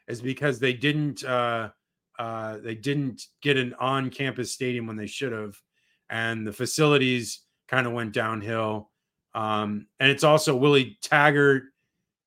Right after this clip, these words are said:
You know, when he left, Charlie Strong, that was really the failure there of U S F when they tried to get a retread who had been fired at Texas.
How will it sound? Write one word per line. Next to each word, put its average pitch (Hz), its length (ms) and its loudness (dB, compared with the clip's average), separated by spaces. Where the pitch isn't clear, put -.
You 127 120 -6
know, 123 260 2
when 127 220 0
he 143 160 2
left, 139 560 4
Charlie 139 340 2
Strong, 139 540 0
that 135 200 2
was 143 160 0
really 123 460 0
the 110 100 -8
failure 127 500 -2
there 117 320 0
of 104 120 -8
U 123 180 0
S - 160 -4
F 113 240 -4
when 113 140 -10
they 110 140 -8
tried 131 260 -4
to 127 80 -2
get 123 160 0
a 113 40 -4
retread 120 800 -4
who 131 100 -2
had 120 120 0
been 131 160 0
fired 170 420 8
at 160 160 4
Texas. 151 600 -2